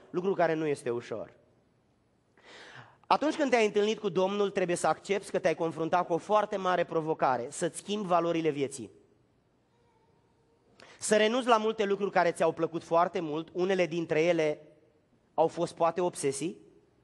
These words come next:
și să-ți însușești lucruri noi spre care nu te simțeai atras. Foarte mulți oameni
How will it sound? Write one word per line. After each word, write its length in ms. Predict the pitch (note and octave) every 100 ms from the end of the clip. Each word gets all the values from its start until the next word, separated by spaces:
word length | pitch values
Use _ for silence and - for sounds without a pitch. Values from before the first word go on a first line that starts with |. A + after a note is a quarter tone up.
| _ _ _ _ - -
și 440 | - - G#3 F#3+ -
să-ți 420 | - A3+ G#3+ A3
însușești 800 | G#3+ G3+ G#3 - D4+ A#3+ - - -
lucruri 420 | E3+ G#3 - F#3+
noi 380 | F3 E3+ F#3 A#3 - - _ _ _ - -
spre 280 | - - A#3+
care 280 | B3 A#3+
nu 100 | B3
te 160 | C#4+ C#4+
simțeai 480 | A#3 A#3+ A#3 A#3+ A#3+
atras. 680 | A3 G#3 G#3+ E3 - - - _ _ _ _ _ _ _ _
Foarte 320 | - C#4+ D4+
mulți 300 | C4 B3 A#3+
oameni 420 | B3 G#3 D#3+ C3